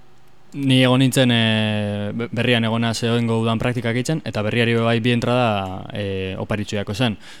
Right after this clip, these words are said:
Berriak ez banatara informazio bat, eh,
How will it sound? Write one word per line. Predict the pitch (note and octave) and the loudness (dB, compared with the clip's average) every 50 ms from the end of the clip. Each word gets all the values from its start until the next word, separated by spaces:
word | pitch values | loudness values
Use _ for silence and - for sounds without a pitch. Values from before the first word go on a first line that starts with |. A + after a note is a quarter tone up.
| - | -8
Berriak | - A2+ A#2 C3 C#3 B2 | -4 0 2 2 2 2
ez | B2+ - | 2 0
banatara | D#3 D3+ B2+ A2 A2+ G#2 G#2+ G#2 G2+ G2+ G2+ G2+ G2+ G2+ G2+ G#2 | 0 0 0 -2 -2 -2 -2 -2 -2 -2 -2 -2 -2 -4 -4 -6
informazio | G#2+ G#2 A2 A2 A2 G#2+ - - A2 G#2+ G#2+ G#2+ | -6 -6 -4 -4 -4 -4 -4 -4 -4 -2 0 0
bat, | G#2+ G#2+ G#2 A2 G#2+ - | 0 0 0 -2 -4 -4
eh, | A2+ A2+ A2 A2 G#2+ G#2+ G#2+ G#2+ G#2+ A2 | -2 -2 0 0 0 0 -2 -4 -6 -8